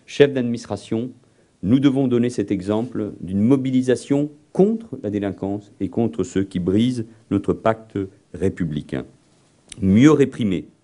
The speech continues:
Aller chercher, euh, euh, à la fois cette délinquance visible,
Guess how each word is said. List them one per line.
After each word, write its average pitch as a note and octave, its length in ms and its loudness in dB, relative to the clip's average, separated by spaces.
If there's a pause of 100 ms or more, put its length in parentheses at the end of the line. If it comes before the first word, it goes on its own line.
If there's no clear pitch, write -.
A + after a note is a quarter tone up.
(1700)
Aller G#2 160 4
chercher, C#3+ 640 4
euh, F2+ 220 4 (580)
euh, E2 300 -4 (100)
à A#2 100 -2
la B2+ 80 4
fois A#2 480 2 (400)
cette F2+ 280 -4
délinquance G#2 580 0
visible, C#3 640 -4